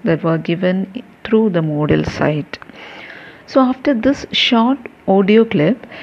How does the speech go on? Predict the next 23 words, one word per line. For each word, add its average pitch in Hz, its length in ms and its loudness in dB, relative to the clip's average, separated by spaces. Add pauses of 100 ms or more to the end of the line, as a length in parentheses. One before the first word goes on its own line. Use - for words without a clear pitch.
(180)
you 226 80 4
will 226 140 6
have 226 320 2
to 311 80 2
go 226 280 4
to 226 160 -4
the 196 140 0
Moodle 202 400 2
site 208 340 -2
today 170 300 0
itself 160 480 2 (540)
for 208 340 4 (300)
two 269 400 4
videos 165 680 2 (120)
and 180 480 -2 (480)
two 202 420 0
documents, 156 720 0
one 196 440 2
in 185 260 2
Word 170 300 2
format 202 500 0
and 190 140 0
the - 100 0